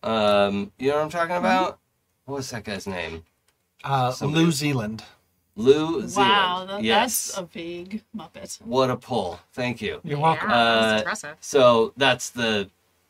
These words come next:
Speaker 1: vibe. He doesn't look exactly like a Muppet, but, like,
Speaker 2: He has the vibe of a Muppet.
Speaker 1: Yeah. Um, and, uh, then the mayor steps up and has, um,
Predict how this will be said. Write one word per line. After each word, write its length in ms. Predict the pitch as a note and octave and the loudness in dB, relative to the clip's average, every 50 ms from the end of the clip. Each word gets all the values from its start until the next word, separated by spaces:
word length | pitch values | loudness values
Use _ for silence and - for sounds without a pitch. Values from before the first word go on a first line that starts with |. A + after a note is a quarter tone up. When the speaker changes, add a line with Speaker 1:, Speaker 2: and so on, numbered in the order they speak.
| _ _ - | _ _ -18
Speaker 1:
vibe. 480 | A2+ G2 F#2 G2+ - - C2+ C2 - - _ G#2+ | -14 -6 -4 -4 -4 -4 -6 -12 -16 -20 _ -12
He 60 | B2 | -8
doesn't 240 | B2+ C#3+ C#3 G#2 G#2+ F2+ | -4 -2 -2 -2 -2 -4
look 160 | F2+ E2+ - | -6 -8 -10
exactly 360 | E2+ D#2 - D#2+ D2+ D2+ F2 | -14 -12 -10 -10 -10 -10 -10
like 200 | D#2 D#2 D2 C#2+ | -10 -10 -10 -10
a 20 | D#2+ | -10
Muppet, 380 | D#2+ D#2+ C#2 - - D2 D2+ - - | -10 -10 -10 -10 -12 -16 -16 -14 -12
but, 120 | F2 E2 | -14 -12
like, 180 | D#2+ D#2 E2 D#2+ - - - _ _ _ _ _ _ _ _ _ _ _ _ _ - _ - | -12 -12 -14 -14 -16 -18 -20 _ _ _ _ _ _ _ _ _ _ _ _ _ -20 _ -10
Speaker 2:
He 60 | - A#3 | -6 -6
has 100 | A3+ G#3 | -4 -4
the 80 | G#3 G3 | -4 -4
vibe 300 | G3+ G3 C#3+ - - - | -2 -2 -4 -4 -8 -12
of 120 | - - | -16 -16
a 60 | A2 | -16
Muppet. 320 | - - A#2 - - - - - _ _ | -18 -18 -18 -18 -18 -20 -20 -20 _ _
Speaker 1:
Yeah. 220 | - - - - - _ _ _ _ _ _ _ _ _ _ _ _ _ _ - | -8 -6 -6 -6 -6 _ _ _ _ _ _ _ _ _ _ _ _ _ _ -6
Um, 720 | A2 G#2+ G#2+ G#2 G2+ G2 G2+ G2+ G2 G2+ G#2 G#2+ G#2+ - _ _ _ _ _ _ - _ _ _ _ _ _ _ _ _ _ - | 0 2 4 4 4 4 2 2 0 0 -2 -2 -4 -6 _ _ _ _ _ _ -20 _ _ _ _ _ _ _ _ _ _ -8
and, 420 | A#2+ C3 B2 A#2+ A#2+ A#2 A2+ G#2+ - _ _ - | -4 -2 0 2 2 0 0 -2 -6 _ _ 0
uh, 400 | A2+ A2+ A2 G#2+ G#2+ G#2+ G#2+ G#2+ - - | 2 4 4 6 6 4 4 2 0 0
then 220 | C3+ C3 A#2 G#2+ | 0 2 2 2
the 80 | G#2+ G2 | 0 0
mayor 760 | G#2+ B2+ D3 E3 F3 D#3+ C3+ A2+ G#2 G2+ G2+ G2+ A2 A#2+ - _ _ _ _ _ _ - | 0 0 0 2 4 4 4 4 4 2 2 0 -2 -4 -8 _ _ _ _ _ _ -16
steps 380 | - - - B2 G#2+ - - | -12 -4 -4 -4 -4 -4 -2
up 300 | A#2+ G#2+ G#2 G2+ - - _ - | 0 2 2 0 -2 -6 _ -10
and 300 | - A#2+ A2 G#2+ G2+ G2+ | -6 -2 -2 -2 -2 -4
has, 680 | - - B2 A#2 G#2 G2+ G2+ G2+ G#2 G2+ - - - - _ _ _ _ _ _ _ - | -6 -4 0 2 4 4 4 4 2 0 -4 -8 -14 -18 _ _ _ _ _ _ _ -2
um, 680 | A#2 A2 G#2+ G#2 G2+ G2 F#2+ F#2+ F#2 F#2 F2+ F#2 - | 0 4 4 6 6 4 2 0 -2 -6 -8 -10 -14